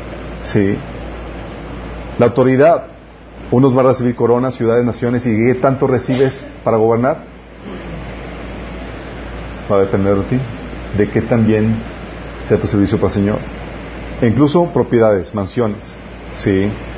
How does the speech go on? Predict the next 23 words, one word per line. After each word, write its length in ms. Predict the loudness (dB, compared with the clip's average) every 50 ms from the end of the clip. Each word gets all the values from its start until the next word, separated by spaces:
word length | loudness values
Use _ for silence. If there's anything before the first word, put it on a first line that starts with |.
| -12 -10 -10 -2 0
Lucas 320 | 2 2 4 2 0 0 0 0
dieciséis 400 | 2 2 2 4 2 2 4 4
habla 140 | 4 4 4
acerca 240 | 2 2 2 2
de 60 | 2 2
eso. 120 | 2 2
Habrá 140 | 2 2 4
gente 260 | 2 2 2 2 4
más 180 | 4 4 4 2
rica 240 | 2 2 0 0
que 100 | 2 2
otra 240 | 0 0 0 -4 -10 -12 -14 -18 -20 -20 -20 -18 -18 -16 -16 -14 -14 -14 -14 -12 -12 -12 -8 -2 2
por 100 | 4 4
las 100 | 4 4
riquezas 380 | 4 4 2 2 2 2 0
y 40 | 0
propiedades 420 | -2 -2 0 2 4 4 4 2 0
que 340 | 0 0 2 2 2 0 -4 -8 -8 -2
Dios 240 | 2 4 4 4 4
nos 220 | 4 2 2 2
va 60 | 2
a 20 | 2
dar. 180 | 2 0 0